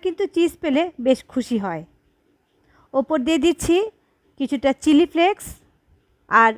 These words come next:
গোলমরিচ গুঁড়ো। এখন পরোটা মাঝামাঝি ভাঁজ করব। চেপে চেপে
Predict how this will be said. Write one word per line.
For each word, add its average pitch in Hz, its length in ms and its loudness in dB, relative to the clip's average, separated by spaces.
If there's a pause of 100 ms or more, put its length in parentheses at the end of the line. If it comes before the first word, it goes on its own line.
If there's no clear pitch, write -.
(140)
গোলমরিচ 247 540 2
গুঁড়ো। 190 200 -10 (2000)
এখন 269 300 2 (140)
পরোটা 294 400 2 (240)
মাঝামাঝি 254 500 2 (140)
ভাঁজ 233 160 2 (100)
করব। 185 200 -8 (2000)
চেপে 311 320 2
চেপে 311 260 2